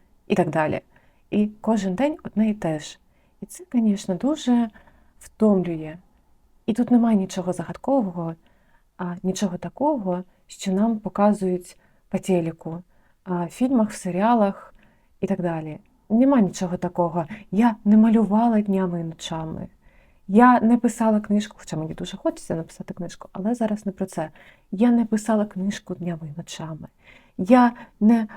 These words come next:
палила цигарку, а, довго дивлячись у вікно і думаючи про свої,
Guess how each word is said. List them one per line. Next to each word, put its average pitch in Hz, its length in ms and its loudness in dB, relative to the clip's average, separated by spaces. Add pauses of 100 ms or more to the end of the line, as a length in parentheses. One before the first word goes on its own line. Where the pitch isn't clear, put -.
(140)
палила 226 440 6
цигарку, 220 880 0 (400)
а, 214 420 6
довго 220 380 4
дивлячись 202 720 0
у 180 80 -6
вікно 208 800 4 (240)
і 196 100 -2
думаючи 190 640 4
про 185 180 -4
свої, 185 680 -2